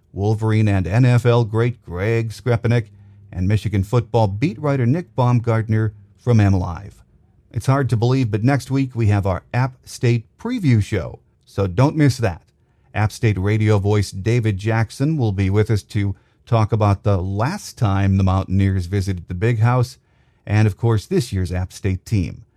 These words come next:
We're also hoping to have Michigan radio voice Jim Brandstatter join us, if his schedule permits. As we all know, he is a busy guy, uh, serving as the voice of the Lions and the Wolverines.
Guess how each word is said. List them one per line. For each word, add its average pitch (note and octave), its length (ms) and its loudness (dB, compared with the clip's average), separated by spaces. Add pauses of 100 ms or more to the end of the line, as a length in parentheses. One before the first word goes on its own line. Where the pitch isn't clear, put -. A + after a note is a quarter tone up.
(360)
We're G2 140 0
also G#2+ 240 2
hoping G#2+ 340 2
to G2+ 80 0
have G2 180 2
Michigan G2 440 0
radio G2+ 340 0
voice G2 300 0
Jim G#2 260 2
Brandstatter G2+ 760 0
join G2+ 280 0
us, D#3+ 180 -6 (380)
if D3 180 0
his A#2 180 2
schedule G2+ 480 0
permits. A2+ 540 -2 (260)
As F#2 220 -4
we G2+ 140 -2
all G#2 180 4
know, G#2+ 200 4
he A2 260 0
is G2+ 100 0
a F#2+ 80 0
busy G2+ 500 -4
guy, G#2 420 -4 (300)
uh, F2+ 100 -8
serving G2+ 380 0
as F#2+ 140 0
the F#2+ 80 -4
voice G2+ 300 -2
of F#2 100 -2
the F2+ 80 -6
Lions G2 540 0 (360)
and A2+ 280 4
the F2+ 60 0
Wolverines. F#2 760 -6